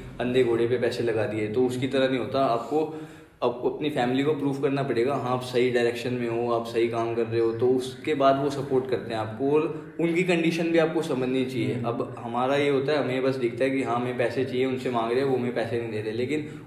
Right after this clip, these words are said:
Speaker 1: उनके ऊपर और दस टेंशनें होती हैं, घर का बिजली का बिल होता है, पानी का बिल होता है, और जो घर के एक्सपेंसेस होते हैं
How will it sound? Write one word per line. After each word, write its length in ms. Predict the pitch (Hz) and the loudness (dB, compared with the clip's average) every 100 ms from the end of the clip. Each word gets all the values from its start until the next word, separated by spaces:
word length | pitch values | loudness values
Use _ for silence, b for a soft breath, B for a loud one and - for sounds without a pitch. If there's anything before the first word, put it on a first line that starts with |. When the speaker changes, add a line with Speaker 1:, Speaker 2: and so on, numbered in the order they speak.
| 139 | -2
Speaker 1:
उनके 260 | 151 151 | 0 2
ऊपर 200 | 160 175 | 2 2
और 300 | 175 151 151 | 4 4 4
दस 200 | 147 143 | 2 0
टेंशनें 360 | 151 135 139 143 | 0 0 0 -2
होती 220 | 120 - | -2 -2
हैं, 160 | 135 123 | -2 0
घर 180 | 123 120 | 0 0
का 140 | 131 | -2
बिजली 340 | 131 120 127 | -2 -2 0
का 100 | 127 | 2
बिल 180 | 127 127 | 4 4
होता 220 | 117 113 | 4 2
है, 80 | 120 | -2
पानी 280 | 120 120 123 | 0 -2 0
का 80 | 123 | 2
बिल 200 | 123 120 | 4 2
होता 200 | 113 127 | 0 0
है, 60 | |
और 260 | 127 135 139 | 2 2 2
जो 180 | 139 139 | 0 0
घर 140 | 120 | 0
के 100 | 120 | 0
एक्सपेंसेस 480 | 127 - 120 120 127 | -2 -2 -4 -2 -2
होते 180 | 123 170 | 0 -2
हैं 300 | 165 - | -6 -12